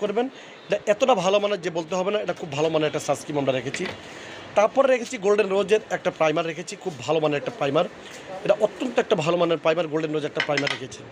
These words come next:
তারপরে রেখেছি আপনার লিফ অয়েল। সাধারণত আপনারা এই লিফ অয়েলটা লিপস্টিকের উপর ব্যবহার করতে পারবেন, এমনিতে আপনারা সাধারণ হিসেবে আপনার বাসায় ব্যবহার করতে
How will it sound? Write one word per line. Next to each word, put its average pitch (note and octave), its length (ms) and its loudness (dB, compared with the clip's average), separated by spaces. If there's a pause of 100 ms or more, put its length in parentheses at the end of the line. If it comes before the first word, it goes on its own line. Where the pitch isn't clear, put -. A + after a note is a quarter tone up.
(540)
তারপরে G#3 340 4
রেখেছি A3+ 240 -2 (100)
আপনার E3+ 240 -2
লিফ F#3 220 -2
অয়েল। B2+ 200 -8 (600)
সাধারণত A#3 320 4 (100)
আপনারা G#3+ 220 4 (200)
এই G#3 80 0 (100)
লিফ F#3+ 160 -10
অয়েলটা G3+ 260 4
লিপস্টিকের F#3+ 360 -6
উপর F3 160 -2
ব্যবহার D#3+ 260 2
করতে F#3 260 -6
পারবেন, G3 240 2 (480)
এমনিতে B3 340 2
আপনারা G3+ 280 2 (480)
সাধারণ G#3 320 0
হিসেবে F#3+ 220 -2
আপনার F3 200 -6
বাসায় F3+ 260 -2
ব্যবহার D#3+ 240 0
করতে G3 160 -4